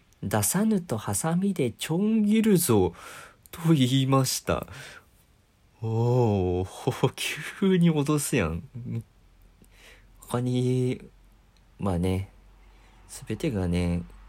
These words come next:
いい人っていう、いい人ちゃうか、カニか。やっぱそういう場面、そういう場面っていうの？そういう時もあるよね。ちょん切るぞって言いたくなる時ね。うん。すると間もなく、可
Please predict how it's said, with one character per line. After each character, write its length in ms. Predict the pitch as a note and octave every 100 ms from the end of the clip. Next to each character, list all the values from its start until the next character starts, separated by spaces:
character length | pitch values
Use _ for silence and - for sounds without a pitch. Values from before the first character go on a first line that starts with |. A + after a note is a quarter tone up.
| -
い 160 | F#2
い 20 |
人 240 | F2 - -
っ 20 |
て 200 | - -
い 240 | F#2+ G2
う、 60 | F#2+
い 60 | -
い 20 | F2+ - -
人 240 | G#2+ - A2
ち 100 | F2
ゃ 60 |
う 80 | E2
か、 160 | - F2+
カ 120 | F2
ニ 120 | F2+
か。 220 | - E2+ - - - _ _ _ _ _ _ _ _ _ _ _ _ _ _ _ _ _ _ -
や 40 |
っ 40 | -
ぱ 100 | -
そ 160 | A2
う 20 |
い 80 | G#2+
う 40 | G#2+
場 160 | A#2
面、 120 | D#3 F3
そ 160 | - G#2+
う 40 |
い 60 | A2+
う 60 |
場 160 | G2 A2+
面 180 | C3 E2+
っ 40 |
て 100 | -
い 80 | -
う 40 |
の？ 140 | F#2 F#2+
そ 200 | - A#2
う 60 |
い 500 | A#2 B2 B2 A#2+ A#2+
う 40 | A#2+
時 220 | C#3 G3
も 140 | G2
あ 40 | F#2+
る 80 |
よ 140 | C#3 F2
ね。 240 | F2 F#2
ち 120 | F#2 G2+
ょ 20 |
ん 120 | F#2+
切 120 | F#2
る 80 | F#2+
ぞ 80 | F2
っ 20 | -
て 120 | F#2
言 80 | F#2
い 20 |
た 120 | G2
く 60 | G2
な 100 | E2+
る 100 | -
時 180 | F2 -
ね。 300 | F#2+ F2 - -
う 80 | F#2
ん。 200 | E2+ - _ _ _ _ _ _ _ _ _ _ _ -
す 120 | -
る 140 | G#3
と 140 | G#3 G3
間 120 | F3
も 140 | E3+
な 160 | E3+ G2
く、 400 | - B2 C#3 - _ -
可 200 | A#2